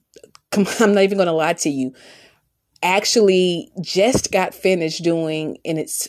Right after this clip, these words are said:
oh my gosh, a, a very extensive online training.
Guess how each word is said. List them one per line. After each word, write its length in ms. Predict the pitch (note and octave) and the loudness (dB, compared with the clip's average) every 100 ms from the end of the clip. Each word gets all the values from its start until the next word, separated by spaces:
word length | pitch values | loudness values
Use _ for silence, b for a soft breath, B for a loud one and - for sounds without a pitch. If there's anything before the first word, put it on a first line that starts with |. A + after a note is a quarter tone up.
| - | -4
oh 120 | F3+ | -2
my 160 | E3 C#3 | -2 -4
gosh, 360 | C3+ C#3+ C3+ - | -4 -6 -6 -4
a, 160 | D#3+ D3 - | -4 -4 -2
a 100 | D#3+ | -2
very 460 | D#3 F#3 G#3+ A3 | 2 4 4 2
extensive 1040 | G#3 D#3+ - - - G3 A3 - E3 D#3 D#3 | 0 -6 -6 -10 0 2 2 2 4 4 2
online 500 | - E3+ E3 D3+ D3 | 0 2 2 0 -2
training. 500 | D#3 D#3 D3 C3+ C3+ | -4 -4 -2 -2 -2